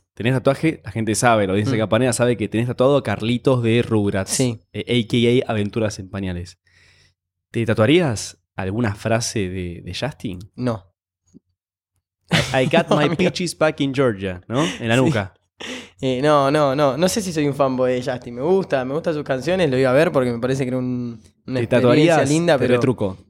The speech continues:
Speaker 1: ¿te tatuarías letra de,
Speaker 2: de Baby.
Speaker 1: de Harry Styles?
Speaker 2: No, tampoco.
Speaker 1: ¿Tampoco?
Speaker 2: Pero bueno, Harry Styles me considero mucho más fan que Justin Bieber.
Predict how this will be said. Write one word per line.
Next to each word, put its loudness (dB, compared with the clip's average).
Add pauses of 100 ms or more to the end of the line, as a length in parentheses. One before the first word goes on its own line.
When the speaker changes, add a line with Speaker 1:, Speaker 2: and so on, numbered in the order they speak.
Speaker 1:
¿te 0
tatuarías 0
letra -2
de, -4
Speaker 2:
de 0
Baby. 2 (100)
Speaker 1:
de -6
Harry -4
Styles? -14 (380)
Speaker 2:
No, 2
tampoco. -4
Speaker 1:
¿Tampoco? 0
Speaker 2:
Pero 4
bueno, 4
Harry 4
Styles 4
me 4
considero 2
mucho 2
más 2
fan 0
que -4
Justin -10
Bieber. -12